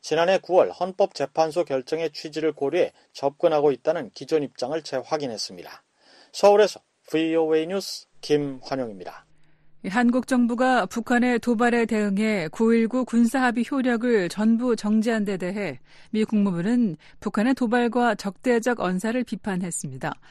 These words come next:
Speaker 2: 또 북한이 불안정을 조성하는 행동을 중단하고 대화에 복귀할 것을 촉구했습니다.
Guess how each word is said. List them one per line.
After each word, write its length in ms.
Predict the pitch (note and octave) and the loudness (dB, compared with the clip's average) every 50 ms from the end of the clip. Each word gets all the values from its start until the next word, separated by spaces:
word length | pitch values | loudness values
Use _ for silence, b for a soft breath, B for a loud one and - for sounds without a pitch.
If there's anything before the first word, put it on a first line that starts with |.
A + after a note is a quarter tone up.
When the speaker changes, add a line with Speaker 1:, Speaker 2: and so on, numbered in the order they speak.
| B B B B B | B B B B B
Speaker 2:
또 100 | - F3 | -8 -8
북한이 520 | - - A3 - C4 B3 A#3 B3 B3+ A3 - | -6 -4 0 2 4 4 6 4 4 2 0
불안정을 680 | - - A3 G#3+ C4 C4+ C4 B3+ C#4 C4 C4+ C#4 B3+ | -4 -4 0 2 4 4 4 4 2 2 2 2 2
조성하는 720 | - A#3+ A#3 - A#3 A3 G#3 A3 G#3 G3+ G#3+ G#3+ G3+ G3+ | 0 -2 -2 0 0 0 0 0 0 0 0 0 -2 -2
행동을 500 | G#3+ - D#4 D4 C4+ C#4 C4 B3 A#3+ G#3 | -4 -4 -2 -2 0 0 2 0 0 0
중단하고 800 | - - G#3+ G3 F#3 G3 F3 F#3 G3+ E3+ D3+ C#3+ E3 E3 - - | 0 -2 -2 -2 -2 -2 -4 -4 -4 -4 -6 -6 -6 -6 -6 -8
대화에 480 | - - G3 F#3+ F#3+ A3 G#3+ G#3+ A3 G#3+ | -8 -8 -6 -6 -4 -2 -2 -2 -2 -4
복귀할 400 | - A3+ G#3 - - B3 A3+ A3 | -4 -6 -6 -4 -4 -4 -4 -4
것을 300 | - - F#3 - E3 D3+ | -4 -6 -8 -8 -8 -10
촉구했습니다. 800 | - G#3 - - F3 E3 - - E3 C#3 C3+ - - C3+ - | -10 -10 -10 -8 -8 -8 -8 -8 -10 -10 -12 -12 -12 -12 -14